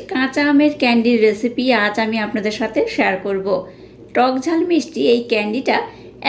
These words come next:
একবার হলেও আমার মতো বানিয়ে দেখতে পারেন, অসাধারণ খেতে লাগে। আর একবার খেলে দেখবেন বারবার বানাবেন। তাহলে চলুন দেরি না করে আজকের এই কাঁচা আমের টক ঝাল মিষ্টি আমের ক্যান্ডির রেসিপিটা দেখে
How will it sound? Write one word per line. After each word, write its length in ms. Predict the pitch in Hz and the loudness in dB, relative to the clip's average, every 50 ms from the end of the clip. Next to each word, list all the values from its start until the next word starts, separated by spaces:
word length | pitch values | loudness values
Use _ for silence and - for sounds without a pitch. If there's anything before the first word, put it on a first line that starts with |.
| 269 | -2
একবার 260 | 262 254 247 277 311 320 311 | -2 -2 -2 -2 0 0 0
হলেও 200 | 320 302 - - 440 302 233 | 0 0 -2 -2 -2 -2 0
আমার 200 | 233 240 254 277 285 302 | 0 0 2 2 2 2
মতো 180 | 294 294 294 320 339 320 | 0 0 -2 -4 -2 0
বানিয়ে 280 | 240 220 226 220 226 226 208 214 | 0 0 0 0 0 2 2 2
দেখতে 240 | 208 202 - - 214 214 | 0 0 0 -2 -2 0
পারেন, 220 | 208 202 196 196 196 - - - - - - - - - 233 | 0 0 0 0 -2 -4 -14 -20 -20 -20 -20 -10 -2 0 2
অসাধারণ 500 | 240 233 - 247 240 233 233 226 226 220 202 | 2 2 0 -2 0 2 2 2 2 0 0
খেতে 220 | - 214 202 - 208 196 | -2 -4 -2 0 0 0
লাগে। 260 | 202 196 - 196 175 - - - - - - - - - | 0 -2 -2 -4 -6 -8 -8 -14 -20 -20 -20 -18 -6 -4
আর 80 | 196 196 214 214 | -2 0 2 0
একবার 240 | 226 220 262 269 277 277 | 0 0 -2 -4 -4 -4
খেলে 180 | - 294 302 320 302 370 | -4 -4 -2 -2 -2 -2
দেখবেন 300 | 330 254 - - 277 294 269 226 214 | -4 -4 -2 0 2 2 2 2 2
বারবার 360 | 208 208 208 196 214 214 196 202 190 | 0 0 0 0 0 0 0 0 0
বানাবেন। 360 | 196 185 190 185 170 175 - 285 - - - - - - - | 0 0 0 -2 -2 -4 -6 -6 -8 -12 -18 -20 -20 -14 -4
তাহলে 240 | - 196 202 208 220 214 - | 0 2 4 4 2 0 2
চলুন 240 | - 277 277 320 381 453 427 392 | 2 2 4 2 0 -2 0 0
দেরি 200 | 226 190 214 208 214 208 | 0 0 0 -2 -2 0
না 80 | 190 185 190 - | -2 -2 -4 -2
করে 180 | - 226 262 453 480 - - - - - - - - - 226 | -2 0 0 0 -2 -4 -14 -18 -20 -20 -20 -8 -4 -2 -2
আজকের 300 | 233 233 - - 339 320 240 254 | -2 -2 -2 -2 0 2 2 2
এই 80 | 349 - - - | 2 0 -4 -4
কাঁচা 300 | 254 240 240 247 - 302 302 277 | -2 -2 -2 -2 0 0 0 0
আমের 200 | 233 226 277 - - - - | 0 0 0 -2 0 0 2
টক 160 | 262 269 262 247 233 | 2 2 2 0 0
ঝাল 160 | 285 277 277 277 262 | 0 2 4 4 4
মিষ্টি 300 | 262 269 262 - - 311 320 294 247 | 4 2 0 -2 0 2 2 4 4
আমের 200 | 233 226 226 220 - | 2 0 0 0 0
ক্যান্ডির 360 | - 220 214 220 220 247 262 262 277 | 0 0 2 2 2 0 2 2 2
রেসিপিটা 500 | 277 254 - 320 311 - 277 - - 262 392 392 277 | 0 0 0 -4 0 0 0 2 2 0 0 2 2
দেখে 220 | 214 214 214 233 | 0 2 2 -2